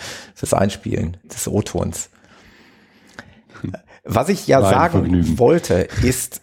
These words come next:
Speaker 1: dass der A D A C das so toll gemacht hat. Es gab Frühstück, es gab Getränke den ganzen Tag über, es gab ein kurzes Mittagessen und, äh, wie gesagt, das alles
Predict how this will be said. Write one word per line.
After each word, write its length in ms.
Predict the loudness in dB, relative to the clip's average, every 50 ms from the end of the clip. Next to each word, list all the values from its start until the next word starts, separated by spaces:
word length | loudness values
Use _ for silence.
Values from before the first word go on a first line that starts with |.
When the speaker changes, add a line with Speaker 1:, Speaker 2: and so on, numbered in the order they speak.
| _ -10
Speaker 1:
dass 520 | -4 -2 0 0 0 -2 -4 -6 -8 -8 -6
der 260 | -2 2 2 2 2
A 60 | 2
D 100 | 2 2
A 60 | 0
C 180 | 0 -2 -4 -2
das 180 | -2 -2 -2 -4
so 80 | -6
toll 240 | -4 0 2 2 2
gemacht 320 | 2 2 0 0 -2 -4
hat. 120 | -6 -6 -4
Es 180 | -6 -6 -2
gab 320 | 0 2 2 2 0 -2 -6 -10 -8
Frühstück, 720 | -6 -6 -4 -2 0 0 0 0 0 0 0 0 -2 -6 -14 -14 -18 -20 -20 _ -14 -8
es 180 | -6 -6 -2
gab 320 | 0 2 2 0 0 -4 -4
Getränke 440 | -2 -2 0 0 0 0 0 0 0
den 120 | 0 0
ganzen 260 | 0 0 -2 -2 -4
Tag 220 | -4 -2 -4 -4 -4
über, 160 | -4 -4 -4
es 140 | -4 -4 -4
gab 220 | -4 -4 -4 -4 -8 -16 -16
ein 120 | -14 -12 -6
kurzes 400 | -2 -2 -2 -2 -4 -6 -4 -2
Mittagessen 840 | 0 0 2 0 0 0 0 0 0 0 0 0 0 0 0 -2 -4 -10 -16 -20 -20 -20 _ _ -6
und, 520 | 0 2 2 2 2 0 -2 -6 -10 -4 -2
äh, 180 | 0 0 0
wie 60 | 0
gesagt, 320 | 0 2 2 2 2 0 -2
das 120 | -4 -4 -2
alles 500 | 0 0 2 2 0 -2 -4 -10 -14